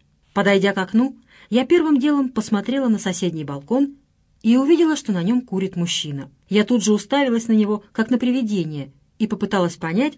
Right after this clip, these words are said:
что мне лучше всего сделать: отойти от окна, чтобы он меня не увидел, или использовать свой шанс на спасение и попросить мужчину о помощи. Но мужчина заметил меня первым, ещё до того, как я успела принять правильное решение.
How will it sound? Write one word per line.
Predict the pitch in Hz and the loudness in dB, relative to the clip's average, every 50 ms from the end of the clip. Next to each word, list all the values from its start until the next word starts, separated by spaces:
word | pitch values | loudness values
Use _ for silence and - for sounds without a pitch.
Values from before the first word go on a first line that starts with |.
| _ _ _ | _ _ _
что | - - - - 330 | -16 -6 -2 0 2
мне | 330 311 294 | 2 2 2
лучше | 269 262 254 - 247 | 0 -2 -2 -4 -6
всего | 233 - - 208 208 214 | -4 -4 -2 -2 -2 -2
сделать: | 185 - 180 175 156 147 139 - - _ _ _ _ _ _ _ | -2 -4 -4 -4 -4 -6 -8 -12 -18 _ _ _ _ _ _ _
отойти | - 190 190 220 214 214 214 - 202 | -4 -2 0 0 0 0 0 0 0
от | 180 175 180 | 0 -2 -2
окна, | 180 175 - 247 311 330 208 - - _ _ | -4 -2 0 2 2 2 0 -2 -6 _ _
чтобы | - - - 226 214 | -6 -2 0 2 4
он | 226 220 202 202 | 4 4 4 2
меня | 202 208 190 | 2 2 2
не | 190 202 226 | 2 2 2
увидел, | 247 233 214 170 143 151 143 143 - _ - - - - - _ | 2 2 0 -2 -2 -6 -6 -8 -14 _ -20 -20 -20 -20 -6 _
или | 294 339 349 349 | 4 4 6 6
использовать | 330 - - 320 320 311 262 - 269 277 - | 4 2 2 2 2 2 2 0 -4 -6 -4
свой | - 220 233 | -4 -2 -2
шанс | 226 - 262 262 254 226 | 0 0 0 -2 -2 -2
на | - 220 | -2 -4
спасение | 208 - 196 180 175 - - 262 285 277 269 262 247 247 - _ _ - | -4 -4 -6 -6 -4 -2 0 0 2 2 2 0 -2 -4 -6 _ _ -4
и | 233 | -4
попросить | 226 233 226 208 190 190 - 285 277 | -2 0 0 0 0 0 -2 -2 0
мужчину | - 196 175 - - 185 170 160 | 0 -2 -2 -2 -2 -2 -2 -4
о | 151 147 | -4 -8
помощи. | 143 156 151 147 147 147 - - - - - _ _ _ _ _ _ _ - | -8 -8 -8 -8 -6 -8 -8 -10 -10 -14 -16 _ _ _ _ _ _ _ -4
Но | 180 196 190 | -2 0 0
мужчина | 185 180 170 - 240 262 220 151 - - - - - - - | 0 0 -2 -2 -2 -2 -2 -2 -4 -8 -16 -20 -20 -16 -8
заметил | 190 170 214 226 277 330 320 302 285 | -2 2 4 4 4 4 2 2 2
меня | 277 277 269 285 285 | 2 4 2 2 0
первым, | 277 - 208 202 190 180 170 170 170 175 - _ _ _ - | -2 -4 -2 -2 -2 -2 -2 -2 -4 -6 -10 _ _ _ -8
ещё | 190 190 - 233 | -6 -2 0 0
до | 220 196 | 0 0
того, | 190 - 196 196 240 320 | 0 0 0 0 0 0
как | 311 220 190 - | -2 -2 -4 -2
я | 185 180 | 0 0
успела | 180 175 180 - 180 165 | 0 0 -2 -2 -4 -4
принять | 165 - 170 165 190 240 247 - | -2 -4 -4 -2 -2 -2 -2 -4
правильное | - 180 170 156 151 151 151 156 | -4 -4 -4 -4 -4 -6 -8 -8
решение. | 151 151 147 - - 156 147 147 147 143 139 - | -10 -10 -10 -10 -8 -8 -6 -6 -8 -8 -10 -14